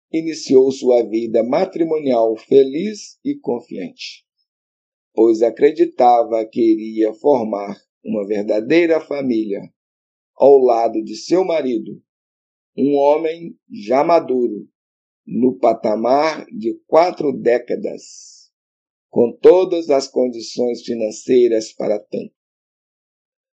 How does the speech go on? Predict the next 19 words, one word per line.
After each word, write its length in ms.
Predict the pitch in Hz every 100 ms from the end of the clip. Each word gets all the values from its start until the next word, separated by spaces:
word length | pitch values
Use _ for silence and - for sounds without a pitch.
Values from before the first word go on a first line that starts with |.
| _
Sua 400 | - - 143 147
primeira 420 | 143 135 147 190 190
decepção 800 | 180 170 170 165 - 123 117 104 _ _ _ _ _ _ _ _
deu-se 680 | - 117 156 185 170 - 135
no 180 | 127 123
dia 260 | 117 175
em 100 | 185
que 120 | 160 165
Eustáquio 840 | 190 190 - 131 123 - - - _ _ _
comunicou-lhe 1000 | - 143 143 131 135 160 185 190 196 - _
que 140 | 135
não 280 | 135 147 175
desejava 800 | 156 143 131 123 117 117 113 110
ter 240 | - 117 - _
filhos. 800 | 139 139 110 101 - - - - _ _ _ _ _ _ _ _
Sentindo-se 1000 | - - 151 143 165 220 185 165 - 143
desprezada 1160 | 123 175 180 - 147 143 117 117 113 110 110 -
e 140 | 113 110
humilhada, 680 | 147 175 160 117 107 104